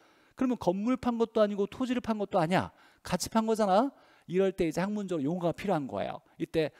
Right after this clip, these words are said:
토지, 건물을 합쳐서 뭐라고 한다? 복합 부동산이라고 하는 거예요. 얘와 얘는 전혀 다르다를 얘기하는 거예요. 자, 아파트는 어쩔 수 없이 복합 부동산으로 되고, 우리가 일반적으로 거래할 때도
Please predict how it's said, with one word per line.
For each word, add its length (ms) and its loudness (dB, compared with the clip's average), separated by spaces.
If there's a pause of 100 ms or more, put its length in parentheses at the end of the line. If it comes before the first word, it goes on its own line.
(180)
토지, 340 -6
건물을 460 -4
합쳐서 360 -6
뭐라고 300 0
한다? 320 -2 (380)
복합 560 -4
부동산이라고 800 -4
하는 160 -6
거예요. 260 -8 (680)
얘와 220 10
얘는 160 0
전혀 420 2 (200)
다르다를 560 4
얘기하는 320 -2
거예요. 420 2 (580)
자, 120 4
아파트는 340 4
어쩔 360 4
수 140 0
없이 220 0
복합 300 0
부동산으로 360 -2
되고, 540 2
우리가 200 2
일반적으로 440 4
거래할 320 4
때도 600 4